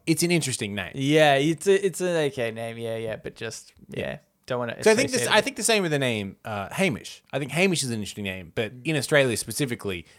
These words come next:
Speaker 1: we have a very famous Hamish, and that's all
Speaker 2: Yeah,
Speaker 1: anyone will think of.
Speaker 2: you're
Speaker 1: But it's, like, an
Speaker 2: thinking that.
Speaker 1: interesting Irish name. So, like, there's
Speaker 2: See
Speaker 1: something about it that's interesting, but it's tainted by one person.
Speaker 2: Yeah, see, my friend's, uh, I'm sorry, my sister's friend's,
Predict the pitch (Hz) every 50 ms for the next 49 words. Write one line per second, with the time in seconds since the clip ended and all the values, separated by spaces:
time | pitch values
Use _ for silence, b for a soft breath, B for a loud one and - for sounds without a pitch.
0 | b b 127 123 110 101 104 139 131 113 - - 143 131 131 127 120 107 - -
1 | 135 120 110 101 95 87 - 110 117 120 120 120 - - - 135 120 117 113 113
2 | 110 110 101 - 135 123 104 98 90 87 123 127 127 120 117 117 117 117 120 113
3 | - 151 147 151 151 110 107 175 170 151 - - - 147 139 - 120 120 117 113
4 | 107 107 107 101 - - 120 110 101 80 - - _ _ - - - 131 117 107
5 | 107 - - - - 143 156 160 147 - 233 202 185 156 151 156 170 160 139 131
6 | 110 123 117 - 120 113 101 117 123 120 - - 143 139 139 127 127 - - -
7 | 165 151 139 139 135 120 110 107 107 104 107 107 104 98 - - - _ _ _
8 | _ - 147 180 208 165 127 - - - - 151 147 143 139 131 127 123 123 -
9 | - - - - - 143 147 147 139 135 135 139 139 - - _ _ _ - 160
10 | 151 143 - 156 139 - 135 127 120 120 120 - - 160 - - 135 120 - -
11 | - 131 123 139 135 131 120 117 117 110 - -